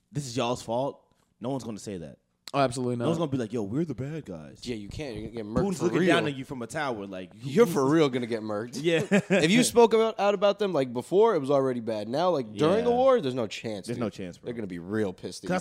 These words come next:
Speaker 1: saw a
Speaker 3: for doing
Speaker 1: video
Speaker 3: that.
Speaker 1: of a guy, like, walking around, and he was, like, showing them what they were doing. They were like, "Oh, no way. Putin would never do that." And it's like,
Speaker 3: Damn,
Speaker 1: "Yes."
Speaker 3: man. Yeah, they should have just completely disabled it. But they don't, they don't wanna lose the fucking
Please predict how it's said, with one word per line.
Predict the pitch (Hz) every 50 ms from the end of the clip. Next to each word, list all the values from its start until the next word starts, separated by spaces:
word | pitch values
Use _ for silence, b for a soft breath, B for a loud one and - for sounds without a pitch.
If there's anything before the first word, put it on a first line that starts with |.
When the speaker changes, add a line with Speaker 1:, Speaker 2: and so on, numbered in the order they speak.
| - 254 240
Speaker 1:
saw |
a | 196
Speaker 3:
for | 151
doing | 196 220
Speaker 1:
video | 220 202 190
Speaker 3:
that. | 151
Speaker 1:
of | 156 120
a |
guy, | 143 160 170
like, | 151 131 117
walking | 107 113 147 - - 123
around, | 117 123 131 135 131 123 110
and | 104 117
he | 135
was, | 131 113 98 104
like, | 98 95 90 85 _ _ _ -
showing | - - 147 147 156 160
them | 147 127 117
what | 135 143
they | - 131
were | 123 110
doing. | 92 120 135 139 135 127
They | 117 120
were | 113
like, | 101 90 85 _ _ _ - -
"Oh, | 165 160
no | - 120 127 117 113
way. | 107 110 101 95 87 80
Putin | - - 185 165 131 120
would | 113 117
never | 131 123 104 110
do | 98 107 107 95
that." | 90 85 78 76 80 _ _ _ -
And | - -
it's | -
like, | - -
Speaker 3:
Damn, | 147 160
Speaker 1:
"Yes." | 147 110 95
Speaker 3:
man. | 101 117 151 170 143
Yeah, | 147 185 170
they | 131 143
should | 139 - 190 175
have | 160 139
just | 147 - -
completely | 131 110 - 139 147 143 131 131
disabled | 113 113 - 131 131 131 110 92 76
it. | 76 - - - _ _ _ _ _ -
But | - 123
they | 113 123
don't, | 123 131 135 123 127
they | 131 135
don't | 135 143 143
wanna | 135 135
lose | 131 135 135 135 123
the | 117 127 123 123 120 120 120 120 107 -
fucking | 135 127 - 135 120 117 117 110